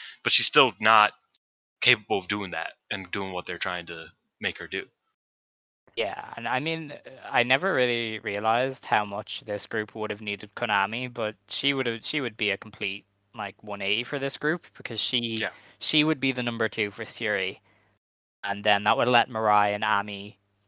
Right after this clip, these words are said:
Speaker 2: kinda do their own thing and build that presence a little bit more. Um,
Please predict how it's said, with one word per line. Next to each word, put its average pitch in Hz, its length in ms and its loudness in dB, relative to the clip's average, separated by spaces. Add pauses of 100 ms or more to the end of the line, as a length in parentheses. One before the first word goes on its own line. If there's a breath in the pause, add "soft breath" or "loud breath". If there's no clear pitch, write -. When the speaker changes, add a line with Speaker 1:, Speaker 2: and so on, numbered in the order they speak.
(220)
Speaker 2:
kinda 113 380 2 (200)
do 117 140 -2
their 117 180 2
own 120 160 0
thing 113 600 -2
and 104 320 -8
build 107 260 2
that 110 240 0
presence 127 680 -4
a 139 60 -6
little 143 180 -4
bit 160 160 -2
more. 180 300 -2 (800 soft breath)
Um, 101 440 -2